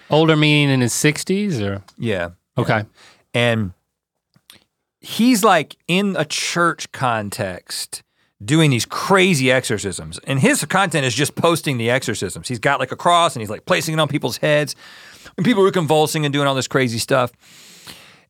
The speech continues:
Speaker 2: And, you know,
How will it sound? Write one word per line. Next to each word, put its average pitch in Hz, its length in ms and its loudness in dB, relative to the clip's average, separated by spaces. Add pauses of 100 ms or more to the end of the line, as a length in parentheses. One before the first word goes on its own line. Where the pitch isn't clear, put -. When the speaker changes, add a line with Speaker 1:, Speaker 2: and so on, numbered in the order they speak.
Speaker 2:
And, 127 640 2 (1500)
you 220 100 4
know, 120 400 4